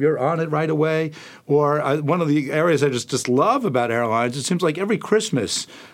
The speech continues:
it seems like lots of different airlines are coming up with some, some amazing viral video about, uh, how they're doing some surprise and delight, whether it was WestJet in Canada, um, or, uh, uh, uh, K L M, uh, uh, over in Europe. Lots of examples of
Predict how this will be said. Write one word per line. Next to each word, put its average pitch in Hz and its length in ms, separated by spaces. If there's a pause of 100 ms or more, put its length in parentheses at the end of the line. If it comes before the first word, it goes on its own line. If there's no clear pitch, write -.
it 143 140
seems 165 180
like 143 160
lots 190 240
of 175 80
different 175 280
airlines 151 360
are 127 60
coming 151 180
up 131 60
with 127 100
some, 139 160
some 147 200
amazing 170 540
viral 160 360
video 135 580 (320)
about, 135 400
uh, 120 80
how 147 240
they're 131 180
doing 135 280
some 131 200
surprise 143 540
and 139 80
delight, 120 480
whether 120 200
it - 20
was 117 240 (240)
WestJet 139 600
in 120 200
Canada, 143 720 (100)
um, 107 340
or, 107 440 (300)
uh, 110 40
uh, 107 760
uh, 110 180
K - 140
L 104 180
M, 156 360
uh, 135 40
uh, 117 540
over 120 200
in 117 80
Europe. 151 280 (260)
Lots 202 260
of 202 80
examples 120 600
of 110 260